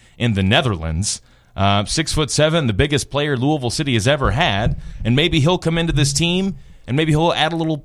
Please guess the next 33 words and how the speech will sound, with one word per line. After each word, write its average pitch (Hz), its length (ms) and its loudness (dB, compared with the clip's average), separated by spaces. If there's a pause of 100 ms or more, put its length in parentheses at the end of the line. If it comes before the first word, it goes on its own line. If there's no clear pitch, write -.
(120)
scoring 170 480 0
punch 180 320 0
to 135 80 -4
the 110 100 -2
top 135 200 0
of 113 80 -14
the 120 60 -4
formation. 131 460 0
What 104 60 2
do 127 80 0
you 123 60 2
make 127 160 0
of 120 60 0
that 117 140 0
signing, 127 380 0
and, 104 180 2
and 107 160 0
how 107 180 0
does 123 160 0
that 127 180 0
play 131 220 0
into 123 140 0
what 110 180 0
we've 110 160 -2
seen 123 200 -2
out 113 100 0
of 110 60 -4
Louisville 110 300 0
City 107 200 -2
so 107 200 -2
far 107 200 0
this 98 140 -2
season? 92 340 -4